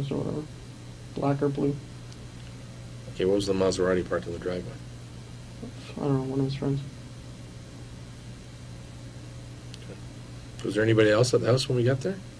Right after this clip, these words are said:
Speaker 1: There was a friend there. I don't know who he is. First time I met.
Speaker 2: Okay. Was it Anthony?
Speaker 1: No.
Speaker 2: Okay, so it's a different guy. Okay.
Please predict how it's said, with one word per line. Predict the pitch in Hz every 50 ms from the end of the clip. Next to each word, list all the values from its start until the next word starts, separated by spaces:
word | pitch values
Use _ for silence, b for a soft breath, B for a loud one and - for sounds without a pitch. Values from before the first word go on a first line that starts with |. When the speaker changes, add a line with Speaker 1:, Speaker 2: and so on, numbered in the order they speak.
| - - - - -
Speaker 1:
There | - 139
was | 139 139
a | 143 139
friend | - 139 147 143 143
there. | 147 - - - - - - - - - - - -
I | 143
don't | 139 139
know | 135 135 135
who | 139 139
he | 139
is. | 139 139 139 - - - - - - -
First | 143 - -
time | 143 143
I | 143
met. | 143 147 160 180 - - - - - - - - - - -
Speaker 2:
Okay. | - - - - - - - - - - - - - - - - - - - - - - - - - - - - - - - - - - - -
Was | - 90 85
it | 85 90 95
Anthony? | 110 117 - 175 - - - - - - - - - - - - -
Speaker 1:
No. | - 139 120 - - - - - - - - - - - - -
Speaker 2:
Okay, | - -
so | - - -
it's | - - -
a |
different | - 92 - - 87 87
guy. | 85 - - - - - - - - - - - - - - - - - - - - - -
Okay. | - -